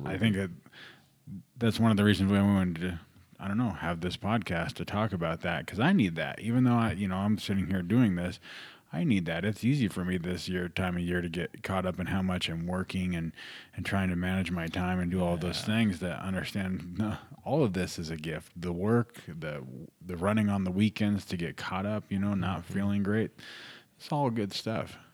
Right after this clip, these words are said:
Speaker 2: Yeah.
Speaker 1: It's all the
Speaker 3: Yeah.
Speaker 1: things I get to do.
Speaker 2: Absolutely.
Speaker 1: Cool, man.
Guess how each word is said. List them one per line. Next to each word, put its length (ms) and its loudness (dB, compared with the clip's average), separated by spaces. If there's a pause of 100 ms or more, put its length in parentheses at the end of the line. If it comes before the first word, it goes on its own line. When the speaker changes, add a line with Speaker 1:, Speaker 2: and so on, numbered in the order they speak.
(120)
Speaker 2:
Yeah. 160 -8 (160)
Speaker 1:
It's 180 -8
all 140 -4
the 60 -4
Speaker 3:
Yeah. 80 -8
Speaker 1:
things 260 -4
I 80 -4
get 200 -6
to 100 -10
do. 240 -10 (200)
Speaker 2:
Absolutely. 600 -8 (760)
Speaker 1:
Cool, 200 -8
man. 300 -6